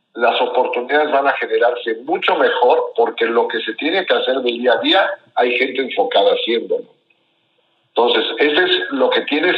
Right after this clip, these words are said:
que hacer y lo que tiene que hacer la gente desde mi punto de vista, son expectativas a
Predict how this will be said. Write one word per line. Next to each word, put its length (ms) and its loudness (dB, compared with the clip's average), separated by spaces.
que 60 0
hacer 460 2
y 60 -8
lo 120 -2
que 120 -14
tiene 220 -2
que 100 0
hacer 200 0
la 140 2
gente 260 -2
desde 240 -14
mi 80 -20
punto 340 -2
de 60 0
vista, 220 -2
son 240 0
expectativas 760 0
a 100 2